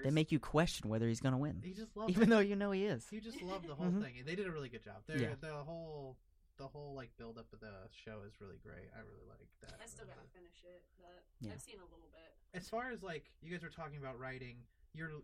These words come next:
Speaker 2: your, your lyrics are solely written by you as the vocalist, or everyone?
Speaker 3: Uh,
Speaker 2: Or the
Speaker 3: kind of
Speaker 2: both of you?
Speaker 3: both of us, and sometimes we, like, pass it around.
Speaker 1: Collab.
Speaker 3: And then, like, we'll edit it.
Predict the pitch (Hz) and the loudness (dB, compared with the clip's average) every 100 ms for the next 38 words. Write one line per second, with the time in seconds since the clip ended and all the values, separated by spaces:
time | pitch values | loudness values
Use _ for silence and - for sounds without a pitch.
0 | - 156 151 143 135 127 - _ _ 147 | -10 -4 -2 -2 -4 -6 -10 _ _ -10
1 | 151 135 135 151 165 190 - - - 160 | -8 -8 -10 -8 -6 -8 -10 -16 -14 -8
2 | 151 143 139 - _ _ _ _ - - | -6 -4 -6 -10 _ _ _ _ -18 -8
3 | 180 180 175 170 170 156 139 - _ 131 | -4 -4 -4 -6 -6 -6 -8 -18 _ -20
4 | 131 151 165 165 151 147 160 202 196 156 | -16 -10 -8 -8 -8 -8 -8 -8 -8 -6
5 | 139 131 123 - _ - - _ _ - | -6 -6 -8 -14 _ -20 -20 _ _ -6
6 | 254 254 247 240 233 233 220 202 _ - | -4 -2 -2 -2 -4 -8 -12 -16 _ -20
7 | _ - 131 143 139 143 147 147 180 220 | _ -20 -12 -8 -6 -6 -8 -10 -8 -8
8 | 233 233 233 233 - - 208 226 220 226 | -8 -10 -10 -10 -16 -18 -20 -20 -18 -18
9 | 226 - 196 185 175 - - _ - _ | -20 -20 -20 -20 -20 -20 -20 _ -20 _
10 | - _ _ - - - 165 - - - | -20 _ _ -20 -20 -20 -20 -20 -20 -20
11 | _ - 120 110 123 135 202 196 190 185 | _ -8 -4 -4 -4 -10 -14 -14 -14 -16
12 | 180 175 175 - _ - - _ _ _ | -16 -16 -18 -20 _ -20 -20 _ _ _
13 | _ _ 165 - 180 180 190 202 | _ _ -20 -20 -20 -18 -18 -18